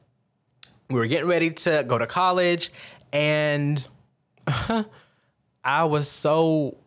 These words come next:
I thought I was so grown, and I thought I was so ready to start this new chapter in life,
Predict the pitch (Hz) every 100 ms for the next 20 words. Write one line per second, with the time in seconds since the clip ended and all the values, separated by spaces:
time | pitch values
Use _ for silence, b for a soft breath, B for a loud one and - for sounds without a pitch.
0 | - 143 160 156 156 - 139 127 131 139
1 | 143 139 117 110 131 131 117 110 113 -
2 | 135 120 123 131 131 127 - - 117 107
3 | - - - 123 113 98 - 143 151 139
4 | 135 135 131 131 -